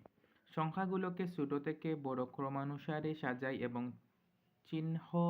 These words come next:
দ্বারা প্রকাশ করি। আচ্ছা, আগে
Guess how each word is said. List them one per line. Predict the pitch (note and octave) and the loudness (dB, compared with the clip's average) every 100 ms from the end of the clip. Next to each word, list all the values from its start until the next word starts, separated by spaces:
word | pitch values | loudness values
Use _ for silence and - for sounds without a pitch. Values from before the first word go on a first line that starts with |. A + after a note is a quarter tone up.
| D#3+ | 4
দ্বারা | C#3+ C#3+ B2 B2 D3 - - - | 4 4 6 4 2 -10 -20 -6
প্রকাশ | - B2+ C3 C#3 C#3 - | 0 0 2 -2 -2 -4
করি। | G#2 F#2 F2+ - _ _ - _ _ - - - - - _ _ B2+ | -2 -2 -6 -16 _ _ -20 _ _ -20 -20 -20 -20 -20 _ _ -6
আচ্ছা, | B2 - A#2 B2+ - | -4 4 4 4 2
আগে | D#3 E3 | 4 6